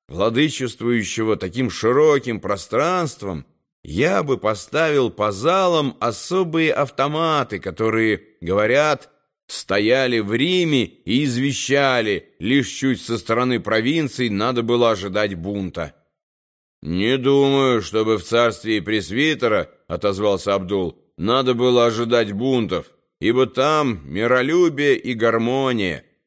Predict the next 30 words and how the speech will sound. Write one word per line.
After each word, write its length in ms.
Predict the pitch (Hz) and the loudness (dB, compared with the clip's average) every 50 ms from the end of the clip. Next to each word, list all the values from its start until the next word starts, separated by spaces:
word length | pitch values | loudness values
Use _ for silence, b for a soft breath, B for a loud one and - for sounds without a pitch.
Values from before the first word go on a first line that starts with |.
| _ - | _ 0
и 120 | - 135 | 0 0
все 280 | 127 - - 160 170 180 | 0 0 0 0 0 2
же 160 | 165 175 190 | 2 2 2
он 180 | 196 196 190 180 | 2 2 2 2
был 220 | 185 190 185 185 | 4 4 4 4
не 160 | 185 190 196 | 2 0 -2
против 460 | 180 180 165 160 165 156 170 160 156 | 0 0 2 2 2 0 -2 -6 -4
автоматов. 760 | 147 120 - 117 110 107 101 87 80 76 71 67 - - - _ _ _ _ _ - | -6 -4 0 0 0 0 0 -2 -4 -4 -6 -12 -12 -14 -20 _ _ _ _ _ -6
Известно, 680 | 107 131 147 160 160 156 147 156 156 139 139 127 110 | -4 -2 -2 0 2 4 4 4 2 2 -2 -4 -4
что 240 | 92 - - 98 101 | -4 -4 -4 -2 -2
у 40 | 98 | 0
великих 540 | 95 101 104 110 123 120 95 101 107 95 107 | 0 0 0 0 0 -2 -2 -4 -6 -4 -4
императоров, 760 | 101 98 80 90 90 101 131 156 160 156 139 127 113 92 - - _ _ _ _ _ _ _ _ - | -4 -4 -2 -2 0 2 2 2 2 2 0 -2 -2 -4 -6 -8 _ _ _ _ _ _ _ _ -8
будь 240 | 76 101 113 - 110 | -2 -2 0 0 0
они 340 | 110 110 110 110 110 107 95 | 0 0 2 2 2 0 0
мавританские 1080 | 85 85 98 104 98 107 110 95 - 113 117 113 110 110 101 - - 107 101 98 95 95 | -2 -4 -4 -2 -2 -2 -2 -2 0 0 0 0 0 -4 -6 -10 -10 -8 -4 -4 -2 -2
или 160 | 95 95 90 | -2 -4 -6
крещеные, 880 | - 104 104 95 - - - 113 131 139 139 135 131 127 123 113 98 - _ _ _ _ - | -6 -6 -8 -8 -6 -6 -2 0 2 2 2 0 0 0 0 -2 -2 -4 _ _ _ _ -10
имеются 680 | - - 165 165 147 143 147 156 151 135 - - 143 143 | -6 -4 0 0 2 2 2 0 0 -2 -2 0 0 0
автоматы 680 | 131 - 135 135 123 117 117 120 123 120 - 104 85 | 0 0 0 0 0 2 2 0 0 0 -2 -4 -6
при 160 | - 95 95 | -4 -6 -6
дворе. 560 | 87 90 101 98 95 92 90 85 78 69 - _ _ _ _ _ _ _ _ - | -4 0 0 0 2 2 0 -2 -2 -4 -10 _ _ _ _ _ _ _ _ -4
И 80 | 73 95 | 0 2
он 260 | 131 156 160 156 147 | 2 4 2 2 2
увидел 560 | 139 131 127 151 156 147 131 139 135 127 123 | 0 0 0 0 0 2 2 2 4 4 4
автоматы 580 | 117 113 - 117 113 120 127 139 131 120 123 117 | 2 0 0 -2 -2 0 0 0 0 0 -2 0
воочию 800 | 120 127 135 156 170 175 170 151 127 - - 101 92 87 85 82 | 2 2 2 2 2 2 2 2 0 -2 -6 -10 -8 -6 -6 -6
и 40 | |
посредством 760 | 67 - 85 85 - 101 101 120 120 110 - - 107 107 95 | -6 -6 -6 -6 -4 -2 0 0 0 0 0 -2 -2 -2 -2
тонкой 720 | - 117 120 127 131 123 117 - - 104 104 95 85 - | 0 0 2 2 2 2 0 -2 -4 -4 -4 -4 -4 -8